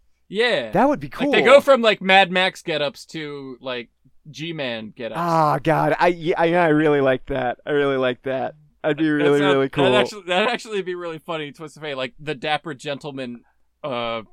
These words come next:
Speaker 1: fans
Speaker 2: It would,
Speaker 1: of the Raiders.
Speaker 2: it would only work if they're still really violent and get into lots of
Speaker 1: <laughs>
Speaker 2: fights.
Speaker 1: Yes.
Speaker 2: So,
Speaker 1: It would.
Speaker 2: so okay, okay. Uh, r-,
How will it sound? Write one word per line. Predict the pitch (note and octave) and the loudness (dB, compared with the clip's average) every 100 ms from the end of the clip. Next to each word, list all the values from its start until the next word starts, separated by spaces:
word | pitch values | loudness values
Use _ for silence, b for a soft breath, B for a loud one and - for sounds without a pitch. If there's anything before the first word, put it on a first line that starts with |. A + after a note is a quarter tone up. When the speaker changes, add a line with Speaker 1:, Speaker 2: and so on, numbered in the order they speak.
| - | -20
Speaker 1:
fans | _ - B2+ A#2+ E3 | _ -10 -8 -2 -2
Speaker 2:
It | |
would, | E3+ C3+ | -2 -4
Speaker 1:
of | G#2 | -10
the | B2+ | -12
Raiders. | A#2 A#2 A2+ | -10 -10 -4
Speaker 2:
it | F#3 | -2
would | F3 E3 | -2 -2
only | C#3+ F#3+ G#3 | -2 -2 -4
work | E3 D#3+ D#3+ | -2 0 0
if | E3+ | -4
they're | - C3+ | -4 -4
still | - - D3 | -4 -4 -2
really | D3 C#3 C3+ | 0 -2 -2
violent | B2 B2+ B2 A2+ G#2+ - _ _ | -2 -2 -4 -8 -12 -20 _ _
and | C#3 | -8
get | C3+ C3 | -6 -6
into | B2+ C3+ | -8 -4
lots | B2 A#2+ | -2 -2
of | - | -6
Speaker 1:
<laughs> | - | -4
Speaker 2:
fights. | - A3+ - - - - - E4+ - B3+ - E4 b - | -4 -4 -8 -10 -12 -14 -14 -16 -16 -16 -18 _ b -20
Speaker 1:
Yes. | A#2 G#2 - _ _ _ _ - | -20 -20 -20 _ _ _ _ -20
Speaker 2:
So, | - D3+ C3 B2+ | -2 0 2 2
Speaker 1:
It | - | 0
would. | D3 | 2
Speaker 2:
so | F3 E3+ | 4 6
okay, | G#3+ E3+ D3+ | 6 4 4
okay. | D#3+ F#3+ D#3 D3 | 4 4 2 2
Uh, | - | 0
r-, | F3 F3 | -2 -4